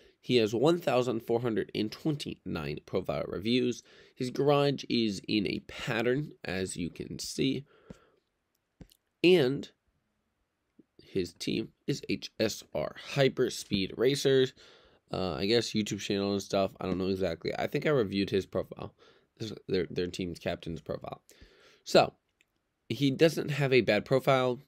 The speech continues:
He has a decent amount of cars. I'm not counting, but he has a decent amount of cars. He has his King of the Race cars, fourteen thousand races is more than I have.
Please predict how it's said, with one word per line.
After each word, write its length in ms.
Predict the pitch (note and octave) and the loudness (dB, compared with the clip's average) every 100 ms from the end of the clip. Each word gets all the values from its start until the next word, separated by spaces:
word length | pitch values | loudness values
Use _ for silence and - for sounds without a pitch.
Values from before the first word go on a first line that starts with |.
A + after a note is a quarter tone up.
| _ | _
He 140 | A2 A#2+ | -2 0
has 160 | A2+ | 2
a 120 | G#2+ | 2
decent 400 | G2+ A#2+ B2+ B2+ | 2 2 0 -2
amount 200 | G#2+ G#2 | -2 -4
of 60 | - | -4
cars. 380 | - A#2 A2 G#2 | 2 4 4 0
I'm 160 | G2+ G2 | -2 -2
not 180 | F2 | -4
counting, 440 | - A#2+ A#2+ A#2+ - - | -6 -2 0 0 -2 -4
but 300 | G2 E2+ - - | -4 -2 -6 -2
he 80 | |
has 120 | F#2+ F#2 | -2 0
a 60 | |
decent 240 | F2+ F#2+ F2 | -2 -4 -4
amount 140 | D#2 | -8
of 60 | - | -4
cars. 240 | A2 G#2 | -2 0
He 80 | A#2+ | -2
has 80 | A2+ | -2
his 120 | - | -6
King 180 | - G2 | -6 -4
of 40 | |
the 80 | F2 | -2
Race 160 | F#2 | -4
cars, 360 | - F#2+ F#2+ G2 - - - _ | -2 0 0 -2 -10 -20 -20 _
fourteen 360 | - C3+ C3 A#2+ | 0 2 2 0
thousand 320 | B2 A2+ A2+ | 2 2 0
races 400 | G#2 G2+ G2+ - | 0 0 -4 -2
is 220 | A#2 A2+ G2+ | 0 2 0
more 220 | F2+ F2+ | -2 -2
than 180 | - - | -4 -8
I 200 | F#2+ F#2 | -8 -8
have. 520 | - A#2+ G#2 G2+ G2 | -4 -4 -2 -6 -8